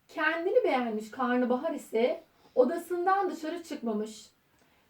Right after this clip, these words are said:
Belli bir süre sonra sağlığı bozulmaya başlamış. Çiçeklerle dolu göbeği kararmaya başlamış.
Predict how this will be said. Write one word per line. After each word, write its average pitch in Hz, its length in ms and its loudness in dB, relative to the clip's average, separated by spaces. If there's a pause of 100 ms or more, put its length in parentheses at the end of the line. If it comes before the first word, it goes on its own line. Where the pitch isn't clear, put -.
Belli 320 360 2
bir 294 180 0
süre 226 300 0
sonra 214 640 -2 (160)
sağlığı 269 680 2
bozulmaya 254 580 0
başlamış. 226 680 -2 (460)
Çiçeklerle 302 800 -2
dolu 262 260 -2
göbeği 220 640 2 (220)
kararmaya 254 800 4
başlamış. - 800 -4